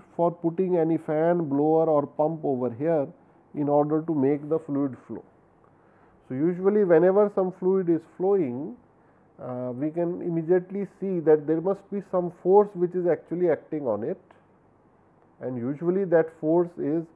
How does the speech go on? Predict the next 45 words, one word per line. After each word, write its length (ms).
provided 680
through 300
some 180
fluid 260
machine 440
in 280
the 100
form 380
of, 160
it 160
could 180
be 80
a 60
pump, 480
it 80
could 240
be 60
a 60
blower, 540
it 140
could 220
be 60
a 80
compressor, 640
it 160
could 200
be 100
a 80
fan 400
which 240
consumes 480
electricity 680
or 120
mechanical 540
work, 460
and 160
then 220
that 240
pushes 340
the 120
fluid 240
forward. 380
So, 60
it 80
is 80